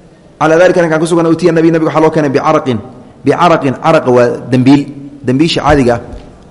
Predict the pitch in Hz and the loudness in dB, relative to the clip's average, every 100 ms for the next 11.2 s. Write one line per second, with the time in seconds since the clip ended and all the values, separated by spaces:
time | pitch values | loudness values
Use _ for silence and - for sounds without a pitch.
0 | - 143 156 180 165 139 127 113 - - | -2 2 2 2 0 0 0 -2 -6 -20
1 | - - - 160 160 135 127 135 139 139 | -20 -20 -2 2 4 2 2 4 4 4
2 | 117 - 117 123 139 139 160 139 127 117 | 0 -8 -6 -2 0 2 4 2 0 0
3 | 147 131 123 110 120 123 151 - 135 135 | 0 2 0 0 -4 2 2 2 0 2
4 | 135 143 123 104 95 - - - - - | 2 2 0 -2 -4 -14 -20 -20 -20 -8
5 | 120 139 143 120 113 107 98 - - - | 0 2 4 4 2 0 -4 -8 -20 -20
6 | - 120 117 139 135 131 120 - 131 127 | -14 -6 0 0 0 -2 -2 0 0 0
7 | 98 - - - - - - - 123 135 | -2 -14 -20 -20 -20 -20 -20 -8 -2 0
8 | 139 165 - 139 127 117 123 123 117 - | 2 2 2 0 2 2 2 2 -2 -2
9 | - - - - - - 170 196 185 190 | -18 -20 -20 -20 -20 -4 2 4 4 2
10 | 180 160 185 190 170 156 170 180 156 143 | 2 2 2 2 0 0 2 2 2 0
11 | 139 107 | 0 -2